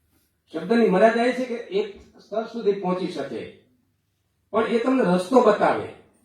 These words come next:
પછી આગળનું જે વિચારવાનું કામ હોય છે, વધારે મહત્વનું એ કામ છે, પણ એ, એના માટે બધું લાંબુ, એના ઘણા સ-, આપણે ચર્ચા કરવી પડે.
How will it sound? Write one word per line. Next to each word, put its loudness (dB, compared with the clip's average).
પછી 0
આગળનું 4
જે 4
વિચારવાનું 2
કામ -2
હોય -4
છે, -10
વધારે 2
મહત્વનું 4
એ 4
કામ -2
છે, -16
પણ -6
એ, 0
એના 0
માટે -6
બધું -4
લાંબુ, -4
એના -4
ઘણા -4
સ-, -10
આપણે -6
ચર્ચા -4
કરવી -4
પડે. -4